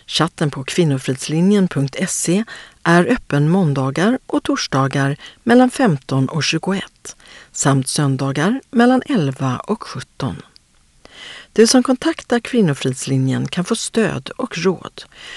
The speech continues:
Du kan också få information om var du kan få ytterligare hjälp där du bor. Till exempel av sjukvården, polisen, socialtjänsten eller en kvinno- eller tjejjour.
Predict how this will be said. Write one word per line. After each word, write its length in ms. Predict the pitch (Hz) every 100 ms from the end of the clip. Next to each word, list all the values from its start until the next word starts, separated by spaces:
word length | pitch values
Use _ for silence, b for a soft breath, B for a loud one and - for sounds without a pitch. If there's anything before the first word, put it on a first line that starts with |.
| B -
Du 100 | 135
kan 180 | 151
också 400 | 139 156 - -
få 200 | 165 135
information 720 | 135 131 160 190 - 240 170 143
om 200 | 143 139
var 260 | 170 196
du 140 | 165 139
kan 300 | 143 135 131
få 180 | -
ytterligare 520 | 226 - 220 277 285 226
hjälp 360 | 123 - - B B _
där 120 | 127
du 200 | 143 160
bor. 420 | 143 147 - - - B B B B
Till 120 | - 208
exempel 500 | - 147 143 147 139
av 140 | 135
sjukvården, 880 | - 247 175 151 147 156 160 165 170 B B _
polisen, 680 | - 233 247 285 - 135 143
socialtjänsten 1160 | - 147 190 185 139 - 170 208 - 143 143 139 B B B
eller 340 | 147 185 202
en 140 | 143 147
kvinno- 480 | - 240 170 156 170
eller 200 | 262 254
tjejjour. 800 | - 190 135 - 151 - -